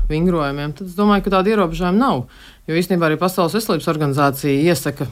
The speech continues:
visām, pilnīgi visām vecuma grupām spēka vingrojumus. Jā, tādas divas, trīs reizes nedēļā, nu, kuri tā kā papildus, mums liekas, tāda,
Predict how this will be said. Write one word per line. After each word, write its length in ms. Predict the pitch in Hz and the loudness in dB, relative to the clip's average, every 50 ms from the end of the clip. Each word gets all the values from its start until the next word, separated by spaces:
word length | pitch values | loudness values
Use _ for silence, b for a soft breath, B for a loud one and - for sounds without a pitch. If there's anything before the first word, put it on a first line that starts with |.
| 110 131 | -8 -2
visām, 560 | 127 165 208 208 - - 170 139 131 135 135 | 0 2 2 2 0 0 0 0 0 0 0
pilnīgi 380 | 135 165 180 196 180 156 147 156 | 0 2 4 4 4 4 4 2
visām 380 | 202 208 - - 147 131 127 139 | 0 0 2 0 2 2 2 0
vecuma 300 | 170 - - 147 139 139 | -2 -2 -2 -2 -2 0
grupām 320 | 156 185 185 - 220 208 185 | 0 -2 0 2 2 2 2
spēka 380 | - - - 175 165 160 - 151 | 0 -2 -2 0 0 0 -2 -2
vingrojumus. 560 | 156 160 160 151 135 120 110 110 127 - - b b b b b b b b b b b - - | -2 0 0 0 -2 -2 -4 -6 -8 -10 -12 b b b b b b b b b b b -12 -8
Jā, 160 | 151 147 151 | -6 -6 -6
tādas 300 | 151 - 143 131 131 - | -4 -4 -4 -4 -4 -2
divas, 180 | 165 160 147 - | -2 -2 -2 -2
trīs 300 | - 151 165 151 131 165 | -2 -2 -2 0 0 0
reizes 320 | 151 151 160 170 170 - - 185 | 2 2 2 0 0 -2 0 0
nedēļā, 460 | 190 190 180 156 151 143 143 135 135 | 2 4 4 4 4 2 2 2 2
nu, 80 | 151 165 | 0 -2
kuri 240 | 160 - 165 151 151 | -2 -4 -6 -6 -6
tā 80 | - 147 | -8 -8
kā 200 | - 156 147 135 131 135 B B B B B - | -4 -2 -2 -2 -4 -6 B B B B B 0
papildus, 560 | 170 180 180 - 165 139 123 127 127 131 - | 0 0 0 0 0 0 2 0 -2 -2 -2
mums 160 | 156 160 156 - | -2 -2 0 0
liekas, 240 | 196 - - - | 0 -2 -2 -2
tāda, 300 | - 156 143 135 143 135 | 0 0 0 0 0 -4